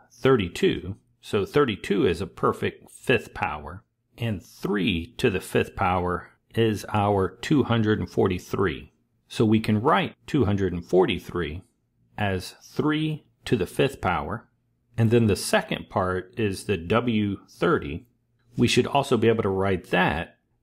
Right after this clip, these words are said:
as some value to the fifth power. And we know we're gonna have a W on the inside. And here the power would have to be six, because multiplying the power inside and outside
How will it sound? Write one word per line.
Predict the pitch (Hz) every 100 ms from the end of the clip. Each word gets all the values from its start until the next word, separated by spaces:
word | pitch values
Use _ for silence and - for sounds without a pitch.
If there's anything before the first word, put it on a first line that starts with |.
| -
as | 107 -
some | - 123 117
value | 98 101 101 95 90 82 - _ _
to | 113
the | 92
fifth | - - - -
power. | 95 78 78 98 _ _ _ _ _ _ _ _
And | -
we | 110
know | 127 196
we're | 147
gonna | 117 110
have | 104 104 92 - -
a |
W | 92 87 135 131 120 113 110 -
on | 110 104
the | 95
inside. | 107 110 90 82 78 85 92 - _ _ _ _
And | 120 110
here | 156 160 139
the | 107
power | - 156 165 110 95 92 -
would | 104 107
have | - 135 - -
to |
be | 104 104 92 95 - _ _
six, | - - - 131 - - - - _ _ -
because | 110 107 95 82
multiplying | 104 131 196 - - 104 90 82 80 85 _ _ _ -
the | 98
power | - 110 104 95 -
inside | 143 127 - 104 101
and | 95 92
outside | 131 131 - 95 85 87